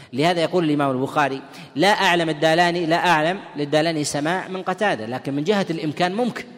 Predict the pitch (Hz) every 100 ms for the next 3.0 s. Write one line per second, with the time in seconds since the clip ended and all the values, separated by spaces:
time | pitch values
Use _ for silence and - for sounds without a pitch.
0 | - - _ _ _ - 143 214 220 202
1 | 185 160 180 190 - - - 160 208 247
2 | 214 180 160 147 160 156 156 165 160 190